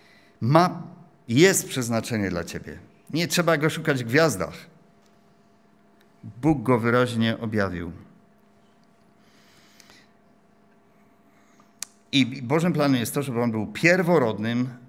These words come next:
pośród wielu braci. E, pierworodny, no to jest ten pierwszy.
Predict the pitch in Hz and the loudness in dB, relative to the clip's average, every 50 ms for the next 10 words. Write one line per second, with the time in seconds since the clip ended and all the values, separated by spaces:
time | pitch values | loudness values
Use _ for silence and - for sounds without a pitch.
0 | - - - 107 107 - - - 107 104 104 - - - - - - _ _ 90 | -20 -8 -6 -6 -6 -6 -6 -8 -8 -8 -8 -10 -14 -18 -20 -20 -20 _ _ -10
1 | 90 104 101 98 98 98 95 95 98 110 - - 104 101 95 95 92 87 - - | -6 -4 -4 -2 -4 -4 -6 -6 -8 -10 -12 -12 -8 -4 -4 -4 -4 -4 -8 -10
2 | 87 85 82 - - _ - _ _ _ - - - - _ - - - - - | -10 -10 -12 -14 -20 _ -20 _ _ _ -20 -20 -20 -20 _ -20 -20 -20 -20 -20
3 | - - _ _ _ _ _ - _ _ - 107 98 98 98 98 95 95 90 - | -20 -20 _ _ _ _ _ -20 _ _ -2 0 2 2 2 2 2 0 -2 -4
4 | - - - - _ _ _ _ _ _ - 170 165 139 156 147 151 156 151 135 | -8 -16 -20 -20 _ _ _ _ _ _ -2 0 2 2 2 2 2 2 0 -2
5 | 180 175 165 165 160 151 - 156 147 143 - 160 151 139 - 156 143 107 - - | -4 -4 -2 -2 -2 -2 -2 -4 -4 -4 -4 -4 -4 -4 -2 -2 -2 -2 -4 -6
6 | - - 82 78 | -10 -12 -14 -16